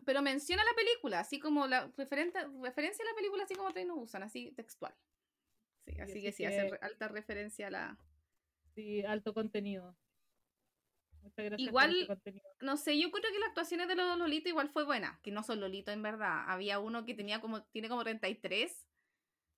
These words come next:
Speaker 1: Eh, ah, la que no mencionamos que también trabaja la de Squid Game. Qué personaje más desagradable también. Cabra
Speaker 2: Era
Speaker 1: maldita.
Speaker 2: el más importante mencionar, porque qué impresionante pasar del odio al amor con una persona.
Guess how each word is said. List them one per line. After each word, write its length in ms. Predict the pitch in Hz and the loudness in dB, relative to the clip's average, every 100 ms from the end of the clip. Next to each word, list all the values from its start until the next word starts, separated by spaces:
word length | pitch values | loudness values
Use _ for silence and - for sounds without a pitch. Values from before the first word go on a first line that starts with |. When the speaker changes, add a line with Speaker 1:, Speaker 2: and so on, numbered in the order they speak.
| _ _ - | _ _ -2
Speaker 1:
Eh, 240 | 220 214 240 | 0 2 6
ah, 100 | 359 | 8
la 100 | 381 | 6
que 60 | |
no 80 | 330 | 4
mencionamos 400 | 349 370 359 381 | 2 2 2 2
que 60 | 370 | 0
también 220 | 320 330 | 0 2
trabaja 320 | 339 339 359 | 4 4 4
la 100 | 339 | 2
de 100 | 311 | 2
Squid 260 | 311 311 226 | 0 -4 -4
Game. 300 | 208 214 160 - - | -2 -4 -4 -10 -6
Qué 100 | 196 | -4
personaje 440 | 208 208 196 196 | -4 -6 -8 -6
más 140 | 190 | -6
desagradable 480 | 185 190 180 180 175 | -4 -4 -2 -2 -2
también. 340 | 175 170 165 - - - _ _ - | -4 -6 -8 -12 -20 -20 _ _ -4
Cabra 220 | 190 185 | -2 2
Speaker 2:
Era 200 | 175 330 | 6 8
Speaker 1:
maldita. 20 | 359 | 8
Speaker 2:
el 80 | |
más 200 | 277 311 | 8 8
importante 640 | 381 381 381 - 294 381 359 | 8 4 0 4 4 4 0
mencionar, 540 | 359 277 254 233 302 | 0 0 4 6 4
porque 360 | - 254 247 - _ _ | 0 -2 -2 -2 _ _
qué 80 | 320 | 0
impresionante 800 | 427 427 415 - 285 240 320 403 | 4 4 2 4 6 6 4 0
pasar 400 | 330 - 311 302 | 0 2 4 4
del 200 | 349 269 | 4 4
odio 240 | 226 302 | 4 4
al 100 | 320 | 4
amor 340 | 294 214 220 247 | 4 2 0 -2
con 120 | 262 | -2
una 160 | 254 277 | -2 0
persona. 520 | 285 - _ 180 185 | -2 -4 _ -20 -20